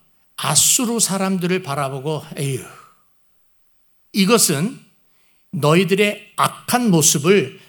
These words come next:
나는 경멸해" 라고 하는 뜻과 함께 어떤 마음이 있는가 하면 "불의하고는 나하고는 상관없어.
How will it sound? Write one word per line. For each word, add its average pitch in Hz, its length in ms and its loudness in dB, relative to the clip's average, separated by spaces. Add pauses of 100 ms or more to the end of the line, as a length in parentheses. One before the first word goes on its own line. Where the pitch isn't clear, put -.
(120)
나는 170 600 0
경멸해" 165 1000 4
라고 151 240 0
하는 180 240 2
뜻과 151 640 -4 (100)
함께 185 840 -4
어떤 202 320 -2
마음이 175 280 0
있는가 151 240 -4
하면 185 280 -2 (560)
"불의하고는 226 680 2
나하고는 175 380 0
상관없어. 180 880 -2